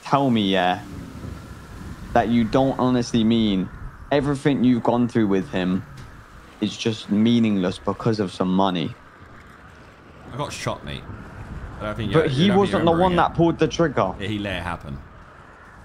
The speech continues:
Speaker 1: He didn't. He didn't have a
Speaker 2: He,
Speaker 1: choice.
Speaker 2: he was there. It, it,
Speaker 1: He was
Speaker 2: if the
Speaker 1: there,
Speaker 2: police were there, it's
Speaker 1: hundred percent.
Speaker 2: attempted murder. He's still there. It's his. It's on his hands still.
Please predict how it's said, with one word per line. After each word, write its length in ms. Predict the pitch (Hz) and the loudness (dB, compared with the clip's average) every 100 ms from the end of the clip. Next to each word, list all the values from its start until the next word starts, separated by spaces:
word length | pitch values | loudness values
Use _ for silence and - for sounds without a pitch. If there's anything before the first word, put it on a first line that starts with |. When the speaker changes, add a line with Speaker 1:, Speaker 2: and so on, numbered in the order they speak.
| - - - - | -20 -20 -20 -2
Speaker 1:
He 80 | 135 | 0
didn't. 340 | 131 170 131 | 2 4 2
He 140 | 113 113 | 2 0
didn't 160 | 143 | 2
have 180 | 127 139 | 2 2
a 60 | 131 | 0
Speaker 2:
He, 80 | 98 | 2
Speaker 1:
choice. 180 | 127 104 | 2 2
Speaker 2:
he 20 | |
was 120 | 90 | -2
there. 360 | 87 90 80 71 - - - - - - | -6 -4 -6 -8 -14 -20 -20 -20 -20 -16
It, 120 | 113 - | -10 -6
it, 140 | 123 | -2
Speaker 1:
He 80 | 147 | 2
was 180 | 165 135 | 2 2
Speaker 2:
if 40 | |
the 60 | 165 | 2
Speaker 1:
there, 180 | 196 170 | 2 2
Speaker 2:
police 160 | 123 | 4
were 100 | 160 | 2
there, 80 | 180 | 2
it's 20 | 156 | 2
Speaker 1:
hundred 160 | 143 | 0
percent. 220 | 127 185 | 0 0
Speaker 2:
attempted 280 | 165 - 127 | 0 -2 -4
murder. 400 | 117 113 92 85 - - - | -4 -4 -4 -6 -10 -16 -12
He's 160 | 104 101 | -10 -8
still 240 | - 110 | -6 -6
there. 280 | 95 87 78 | -4 -4 -6
It's 100 | 90 | -6
his. 160 | 113 92 | -6 -6
It's 160 | 101 | -6
on 120 | 110 | -6
his 180 | 98 92 | -6 -6
hands 260 | 90 87 78 | -6 -8 -8
still. 240 | 82 73 | -10 -12